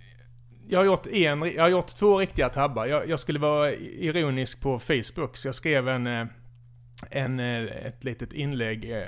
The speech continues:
om att, en statusuppdatering om att folk inte respekterar, eh, vänsterregeln på Kopcha. Det, det blir ju platt fall, så,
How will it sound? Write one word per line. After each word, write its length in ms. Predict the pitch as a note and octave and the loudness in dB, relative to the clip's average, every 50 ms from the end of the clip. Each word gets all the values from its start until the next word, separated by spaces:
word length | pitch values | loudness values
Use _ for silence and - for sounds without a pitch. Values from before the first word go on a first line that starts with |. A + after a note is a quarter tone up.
| - - - | -10 -8 -4
om 280 | C#3+ B2+ A#2 A2+ G#2+ | -4 -2 -2 -4 -4
att, 380 | - A#2 G#2+ - - - - - | -4 -6 -6 -8 -8 -12 -10 -6
en 100 | C#3 B2+ | -6 -4
statusuppdatering 920 | - - C#3+ B2+ - - - B2 - - - - - C3 A#2+ A#2 A#2 B2 C#3 | 0 0 0 0 0 -4 -8 -6 -4 -4 -6 -4 -2 -2 0 0 -2 -2 -2
om 180 | C#3+ C3 A#2+ A#2 | -2 -2 0 -2
att 140 | A2+ - | -4 -4
folk 320 | - - C#3 A#2+ A#2 - - | -2 0 0 0 0 -4 -6
inte 160 | A#2+ A#2 B2 | -6 -6 -6
respekterar, 1000 | A2+ A2+ - - - - - - B2+ A2 G#2+ G#2 G#2+ G#2 - - A2+ A2+ A2 G#2+ | -6 -8 -8 -8 -10 -10 -6 -4 -4 -2 0 0 0 -2 -2 -2 -4 -4 -4 -4
eh, 60 | G#2 | -2
vänsterregeln 840 | G#2+ C3+ D3 D#3+ C#3 - - A2+ G#2+ A2 G2+ G#2 C#3 E3 D3 G#2 G2 - | -2 0 0 0 -2 -4 -6 -4 -4 -4 -4 -4 -2 -4 -4 -4 -6 -10
på 60 | - | -8
Kopcha. 400 | B2 - D3 - - - - - - - - - - - - - - - - - - - - - - - - - - - - - - - - - - - - | -2 -2 -2 -2 -2 -10 -10 -12 -12 -18 -20 -20 -20 -20 -20 -20 -20 -20 -20 -20 -20 -20 -20 -20 -20 -20 -20 -20 -20 -20 -20 -20 -20 -20 -20 -20 -20 -14 0
Det, 120 | - E3+ D#3+ | 2 2 2
det 240 | D3+ - - F3 | 0 -4 -6 -4
blir 120 | C#3+ D#3 D3+ | 2 2 2
ju 60 | C3+ | 4
platt 260 | - C#3 B2+ - - | 4 2 0 0 2
fall, 280 | - D3+ B2+ G2 G2 - - - - - - - - - - | 2 2 2 2 0 -6 -12 -18 -20 -20 -20 -20 -20 -20 -20
så, 180 | - - - | -16 -12 -12